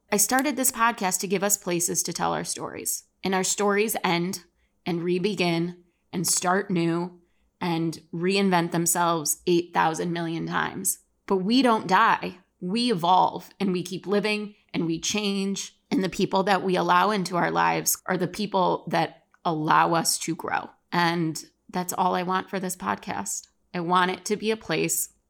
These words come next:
where you all share your stories, and every so often I get to share mine, and we allow it to be a place that we support each other in, and more importantly,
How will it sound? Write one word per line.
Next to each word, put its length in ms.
where 160
you 280
all 160
share 280
your 260
stories, 720
and 100
every 180
so 220
often 340
I 140
get 160
to 80
share 240
mine, 540
and 160
we 100
allow 380
it 120
to 80
be 140
a 60
place 320
that 200
we 80
support 520
each 180
other 240
in, 320
and 120
more 200
importantly, 840